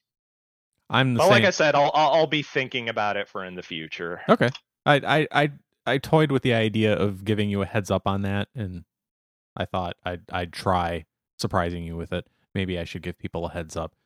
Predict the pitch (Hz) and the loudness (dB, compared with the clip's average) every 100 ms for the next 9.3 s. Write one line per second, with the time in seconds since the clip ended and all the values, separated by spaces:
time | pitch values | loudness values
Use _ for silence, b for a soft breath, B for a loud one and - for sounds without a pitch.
0 | _ _ _ _ _ _ _ - 180 156 | _ _ _ _ _ _ _ 2 2 2
1 | 175 175 185 180 185 175 196 185 202 214 | 4 4 6 4 4 4 2 2 4 4
2 | 220 214 175 139 135 131 - 123 123 120 | 6 6 6 4 2 0 -2 -4 -2 -2
3 | 117 117 120 113 110 - - 95 95 104 | -2 -4 -6 -10 -14 -16 -4 0 2 2
4 | 101 104 101 107 107 110 107 117 110 110 | 2 2 2 0 -2 -6 -6 -4 -2 -2
5 | 113 - 117 113 110 120 123 117 - 107 | -6 0 2 4 2 0 0 -2 0 0
6 | 107 107 104 101 - 101 92 87 76 87 | 0 -2 -8 -12 -16 -10 -8 -6 -10 -14
7 | - - - - - - - - - - | -16 -12 -10 -8 -10 -12 -12 -10 -6 -2
8 | 135 - 170 - 175 175 - - 135 127 | 0 0 0 2 2 2 0 -2 0 0
9 | 131 107 98 | 0 0 -2